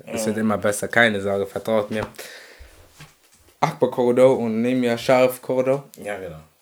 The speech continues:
Speaker 1: Ist immer lustig, dass wir uns so mit Nachnamen vorstellen, als wären wir so eine berühmte Persönlichkeit. Oder berühmte
Speaker 2: Auch.
Speaker 1: Persönlichkeiten, besser gesagt.
Speaker 2: Auch so muss man sich doch mit Nachnamen vorstellen allgemein. Das wäre wirk-, weird, wenn wir sagen würden, Korridor und Korridor, der Podcast.
Speaker 1: K K.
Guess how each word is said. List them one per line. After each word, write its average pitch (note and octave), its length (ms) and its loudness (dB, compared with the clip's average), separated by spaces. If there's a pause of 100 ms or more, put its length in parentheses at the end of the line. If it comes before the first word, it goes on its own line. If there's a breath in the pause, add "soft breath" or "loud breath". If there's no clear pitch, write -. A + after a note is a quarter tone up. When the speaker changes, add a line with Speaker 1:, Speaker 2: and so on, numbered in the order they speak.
(160)
Speaker 1:
Ist - 100 -6
immer E3 160 0
lustig, F#3+ 260 0
dass C3+ 160 0
wir C#3+ 60 0
uns C#3 180 -4
so C3+ 100 -4
mit B2+ 140 0
Nachnamen C3+ 480 0
vorstellen, B2+ 400 0
als A#2 240 -6
wären C3 180 4
wir B2 60 -4
so B2 180 -2
eine A2+ 180 -2
berühmte B2 880 -2 (100)
Persönlichkeit. A#2+ 840 -4 (180)
Oder A#2 140 -4
berühmte C3 420 -4
Speaker 2:
Auch. - 40 -18
Speaker 1:
Persönlichkeiten, A#2 840 -6
besser - 240 -14
gesagt. G2 220 -12 (220)
Speaker 2:
Auch G#2 140 -8
so C3+ 180 -10
muss G#3 180 -10
man F#2 100 -12
sich F2+ 180 -14
doch E2 120 -14
mit E2+ 160 -14
Nachnamen E2+ 420 -16
vorstellen F2+ 300 -18
allgemein. E2 420 -14
Das F#2 140 -18
wäre F2 220 -12
wirk-, G2+ 160 -12 (100)
weird, G2 260 -12
wenn F#2 200 -14
wir F2 80 -16
sagen F#2+ 320 -8
würden, F2 260 -14
Korridor G#2+ 600 -8 (160)
und G#2+ 100 -18
Korridor, G#2 480 -8 (480 soft breath)
der F#2 80 -16
Podcast. F2+ 600 -8 (200)
Speaker 1:
K A#2+ 160 2
K. A2+ 300 -2